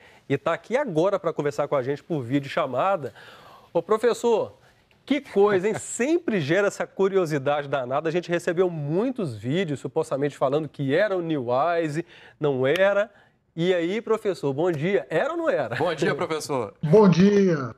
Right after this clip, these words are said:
Speaker 3: bom dia. Mas os vídeos que vocês me mandaram, vocês me mandaram três vídeos, não era o Neowise. Olha, duas dicas pra você saber se você está vendo o Neowise ou não. Primeiro, é um erro muito comum que as pessoas cometem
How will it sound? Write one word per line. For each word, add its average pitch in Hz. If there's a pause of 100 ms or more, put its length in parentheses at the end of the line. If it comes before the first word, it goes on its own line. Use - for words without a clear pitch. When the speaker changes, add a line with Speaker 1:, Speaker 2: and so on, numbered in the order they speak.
(100)
Speaker 3:
bom 160
dia. 156 (560)
Mas 170
os 165
vídeos 196
que -
vocês 185
me 175
mandaram, 165
vocês -
me 185
mandaram 175
três 175
vídeos, 156
não 202
era 202
o 180
Neowise. 127 (880)
Olha, 139
duas 208
dicas 208
pra 196
você 185
saber 175
se 185
você 180
está 170
vendo 175
o 170
Neowise 170
ou 170
não. 131 (600)
Primeiro, 208 (340)
é 202 (180)
um 226
erro 208
muito 226
comum 214
que 202
as 170
pessoas 185
cometem 165